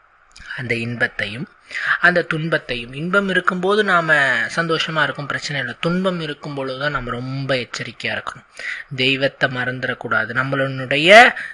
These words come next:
தன்னம்பிக்கையை இழந்து விடக்கூடாது. அப்பதான் நாம ஸ்ட்ராங்கா இருக்கணும்.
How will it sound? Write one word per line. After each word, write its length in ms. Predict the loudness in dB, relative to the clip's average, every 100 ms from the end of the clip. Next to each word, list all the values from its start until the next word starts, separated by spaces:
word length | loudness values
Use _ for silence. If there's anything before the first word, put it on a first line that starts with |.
| -18 _ _
தன்னம்பிக்கையை 1000 | 0 2 2 2 2 -2 -2 2 4 4
இழந்து 400 | 2 0 0 -2
விடக்கூடாது. 640 | -4 -6 -8 -4 -4 -6 -10 -14 -20 _ -20 -14
அப்பதான் 440 | -14 -8 -2 0
நாம 380 | 0 -4 -4 -8 -10 -18 _ -20 -20
ஸ்ட்ராங்கா 640 | -14 -6 0 0 0 -6 -8
இருக்கணும். 320 | -10 -14 -16